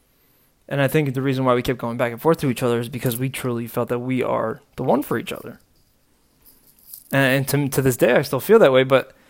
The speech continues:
you know, th-, there's certain things that would have to change in order for us to actually be together. You know, there's, there's a lot, and, like, I have things on my side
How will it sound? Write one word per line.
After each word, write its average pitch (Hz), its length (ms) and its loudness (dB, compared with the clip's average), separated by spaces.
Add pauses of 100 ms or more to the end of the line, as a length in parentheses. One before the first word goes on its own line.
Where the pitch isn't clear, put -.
(440)
you 151 120 -2
know, 147 100 2
th-, 143 180 2
there's 139 460 -2
certain 147 340 -2
things 175 240 2
that 143 180 2
would 135 120 2
have 135 160 -2
to 135 80 -8
change 160 320 0
in 131 80 -2
order 139 240 -2
for 131 180 -2
us 123 120 -2
to - 140 -10
actually 127 420 -2
be 147 140 2
together. 107 460 -8 (1700)
You 143 120 -8
know, 131 80 -2
there's, 139 240 0
there's 135 160 2
a 131 40 4
lot, 123 200 0
and, 147 160 -2
like, 131 180 0
I 135 200 2
have 127 220 -2
things 147 380 0
on 135 160 2
my 139 160 4
side 180 380 2